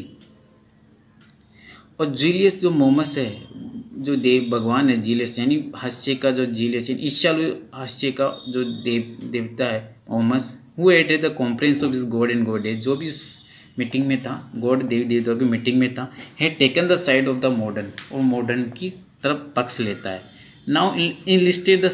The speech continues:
support of goddess known as criticism, और वह उस list में शामिल हो जाता है जो goddess, उन देवी, देवियों की लिस्ट में हो जाता है जो Kitizam के बारे में जानती है, क्रिटिसिज्म के बारे में जानती है, उनकी, उनमें वो शामिल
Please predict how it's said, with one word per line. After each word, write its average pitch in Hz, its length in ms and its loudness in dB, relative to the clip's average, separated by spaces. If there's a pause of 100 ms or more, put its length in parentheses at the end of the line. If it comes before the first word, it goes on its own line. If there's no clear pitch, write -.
support 147 320 -4
of 151 160 0
goddess 127 360 2
known 127 240 2
as 131 160 2
criticism, 107 480 -6 (560)
और 151 160 -2
वह 147 320 -2 (200)
उस - 240 -6
list 131 280 2
में 151 100 -2
शामिल 131 300 0
हो 143 80 0
जाता 120 280 -2
है 147 80 0
जो 147 120 -4
goddess, 123 540 -2
उन 139 180 -2 (300)
देवी, 127 440 0 (120)
देवियों 127 380 2
की 143 100 -4
लिस्ट 123 260 -2
में 131 80 2
हो 127 60 2
जाता 120 260 -2
है 147 120 -2
जो 147 100 -6 (420)
Kitizam 147 640 2
के 143 120 0
बारे 120 220 -2
में 170 140 -4 (300)
जानती 113 420 -2
है, 104 80 -2
क्रिटिसिज्म 120 600 -8
के - 20 -4
बारे 120 140 -4
में 175 260 -6 (300)
जानती 113 360 -4
है, 117 80 -6
उनकी, 131 600 -4
उनमें 127 300 0
वो 156 160 -8
शामिल 127 400 -2